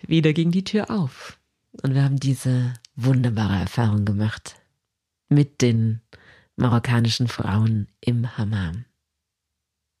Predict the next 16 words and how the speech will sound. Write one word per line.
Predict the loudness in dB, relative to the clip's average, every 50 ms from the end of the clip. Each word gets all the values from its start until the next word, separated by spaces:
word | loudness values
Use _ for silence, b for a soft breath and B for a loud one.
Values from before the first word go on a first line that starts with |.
| _ _ _ _ _ _ _ _ _ _ _ _ _ B B B B B B B B B B B B B B B
Schwer | -8 -2 2 4 4 4 2
zu | 0 -2 0
beschreiben, | 2 2 2 2 2 2 2 4 4 2 2 2
das | 0 0 -2
ist | -4 -2 0 0
wirklich | 0 2 2 0 0 0
für | 0 0 0
mich | 2 0 0
die | 0 -2 -2 -2
Umarmung | -2 -2 -2 0 2 4 4 6 6 6 6 4 4 4 4 4
Marokkos, | 4 4 2 2 0 -2 -2 -2 0 2 2 2 0 0 -2 -2
die | 0 2 2
Sinnlichkeit | 2 4 4 4 4 4 4 4 2 2 0 0 2 4 4 4 4 2
der | 2 0
Frauen. | 0 0 0 0 2 4 4 4 4 4 4 2 2 B B B B B B B B B B B B B B B _ _ _ _ _ _ _ _ _ _ _ _ _ _ _ _ _ _ _ _ _ _ 2
Da | 4 6 6 6 6 6 4 4